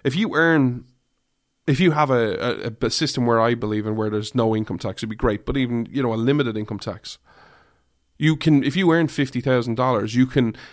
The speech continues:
you know, maybe live off of ten, twenty and live really poor.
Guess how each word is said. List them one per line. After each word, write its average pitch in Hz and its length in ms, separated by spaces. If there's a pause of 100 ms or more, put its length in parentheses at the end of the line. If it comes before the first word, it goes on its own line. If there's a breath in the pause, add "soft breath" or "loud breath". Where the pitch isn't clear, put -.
you 135 100
know, 117 80
maybe 120 260
live 131 280
off 123 260
of 107 140
ten, 120 340
twenty 123 540
and 113 200
live 123 240
really 131 380
poor. 127 380